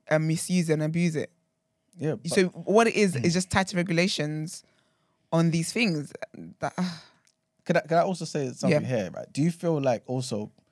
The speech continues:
Speaker 2: making these laws to allow it to be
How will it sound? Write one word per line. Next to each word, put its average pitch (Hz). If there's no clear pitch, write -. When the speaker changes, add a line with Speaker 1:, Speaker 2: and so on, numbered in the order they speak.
Speaker 2:
making 139
these 127
laws 113
to 113
allow 110
it -
to -
be 104